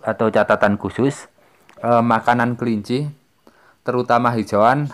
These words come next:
harus cukup, eh, banyak mengandung serat. Makanan tambahan berupa biji-bijian harus direndam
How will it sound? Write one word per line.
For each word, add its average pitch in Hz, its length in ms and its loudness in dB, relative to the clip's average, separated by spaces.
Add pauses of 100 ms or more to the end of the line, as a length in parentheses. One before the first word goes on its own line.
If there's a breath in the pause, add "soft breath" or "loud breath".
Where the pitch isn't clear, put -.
harus 101 260 -4
cukup, 135 500 -2 (1000)
eh, 117 160 2
banyak 117 380 2 (1040)
mengandung 110 480 -2
serat. 110 480 2 (1300 soft breath)
Makanan 107 480 2
tambahan 104 480 2
berupa 101 400 0
biji-bijian 107 880 -2 (1900)
harus 113 380 -2
direndam 98 480 0